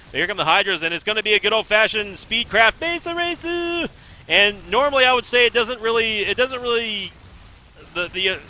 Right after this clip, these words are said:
<laughs> the advantage doesn't really lie with the defender, but in this case, when you can automatically respawn units versus units that can't readily respawn on this position, uh, that's going to definitely favor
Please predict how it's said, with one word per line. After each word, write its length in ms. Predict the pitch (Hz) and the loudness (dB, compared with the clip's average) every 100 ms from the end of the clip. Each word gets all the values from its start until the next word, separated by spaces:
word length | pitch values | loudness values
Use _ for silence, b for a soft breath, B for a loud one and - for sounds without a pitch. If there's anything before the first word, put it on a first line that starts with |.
| 165 - | -4 -4
<laughs> 420 | 233 - - - | -10 -12 -20 -4
the 80 | 196 | -2
advantage 320 | 208 254 294 | 2 2 2
doesn't 180 | 262 254 | -4 -2
really 160 | 240 | -2
lie 200 | 226 240 | 2 2
with 160 | 240 214 | 0 -2
the 80 | 190 | -2
defender, 340 | - 247 240 | 0 0 0
but 160 | 202 208 | 0 -2
in 60 | |
this 200 | 202 269 | -2 -4
case, 240 | - 226 170 | 2 2 2
when 120 | 220 | -4
you 40 | |
can 140 | 214 196 | -2 -2
automatically 640 | 175 247 240 233 254 226 | 2 2 2 0 0 -4
respawn 560 | 175 233 - 214 226 220 | -6 -8 -8 -4 -4 -2
units 400 | 220 226 214 - B B B - | -4 -4 -6 -12 B B B -4
versus 400 | 202 226 202 165 | -2 -2 -6 -4
units 240 | 233 233 | -4 0
that 180 | 202 170 | 0 -2
can't 280 | - 226 214 | 0 0 2
readily 320 | 202 208 202 | -2 -2 -6
respawn 460 | 196 180 190 202 208 | -6 -8 -4 -2 0
on 180 | 196 | -2
this 160 | 190 220 | -2 -4
position, 600 | 185 160 226 - 185 165 | -6 -2 -4 -2 -4 -2
uh, 200 | 156 151 | 0 2
that's 180 | 180 - | 0 -2
going 180 | 220 208 | -8 -8
to 100 | 175 | -8
definitely 400 | - 208 214 185 | 0 -2 -2 -8
favor 440 | 180 208 180 151 | -4 -4 -4 -6